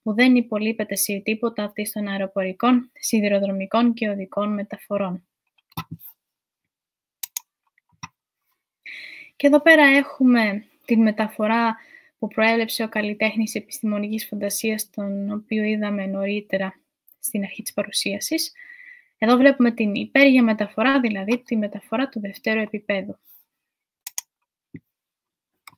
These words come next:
Τις τεντωμένες χορδές ο άνθρωπος τις χρησιμοποιούσε εδώ και πολύ καιρό, πολλά χρόνια, όπως και εσείς ξέρετε.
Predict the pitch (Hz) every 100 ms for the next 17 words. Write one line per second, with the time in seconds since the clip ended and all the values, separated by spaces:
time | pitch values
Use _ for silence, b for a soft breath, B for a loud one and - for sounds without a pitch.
0 | - _ _ _ _ _ - B B B
1 | B B B B _ - 254 285 277 320
2 | 392 359 - 269 233 262 277 - 247 262
3 | 254 254 247 240 254 233 - - 220 -
4 | 233 220 226 240 233 - 220 214 b b
5 | b 240 226 233 202 _ 202 202 202 196
6 | 185 190 _ _ _ 208 208 202 208 202
7 | 202 220 208 - 214 - 214 - - -
8 | 262 269 269 269